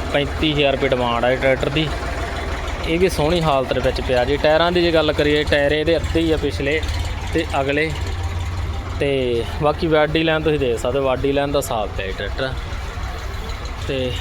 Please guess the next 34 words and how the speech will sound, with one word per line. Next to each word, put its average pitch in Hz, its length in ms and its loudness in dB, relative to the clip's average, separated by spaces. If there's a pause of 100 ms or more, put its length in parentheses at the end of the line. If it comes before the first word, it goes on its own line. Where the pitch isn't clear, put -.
(180)
ਰੰਗ 139 280 0
ਰੁੰਗ 135 240 2
ਤੁਸੀਂ 135 180 0
ਚੈੱਕ 127 220 0
ਕਰ 131 140 0
ਸਕਦੇ 127 320 0
ਹੋ, 131 60 0
ਕਿਸੇ 143 240 0
ਪਾਸੇ 135 280 2
ਵੀ 127 60 0
ਕੋਈ 131 140 0
ਫੇਟ 117 300 0
ਨਹੀਂ 127 160 -2
ਹੋਇਆ। 127 280 2 (840)
ਤੇ 123 400 0 (1160)
ਇਹ 147 100 0
ਮਾਡਲ 135 440 2
ਨੜਿਨਵੇਂ 120 400 2
ਜੀ, 127 80 2
ਇੱਕ 123 200 0
ਲੱਖ 123 240 0
ਪੈਂਤੀ 143 500 -2
ਹਜ਼ਾਰ 131 180 2
ਰੁਪਏ 123 140 -2
ਡਿਮਾਂਡ 107 380 -2
ਆ। 135 120 0 (640)
ਤੇ 139 80 -2 (100)
ਅੱਗੇ 151 220 0
ਲੈ 143 140 2
ਕੇ 131 100 -2
ਚੱਲਦੇ 127 320 0
ਆ 139 40 2
ਨਿਊ 147 240 2
ਹਾਲੈਂਡ 110 500 0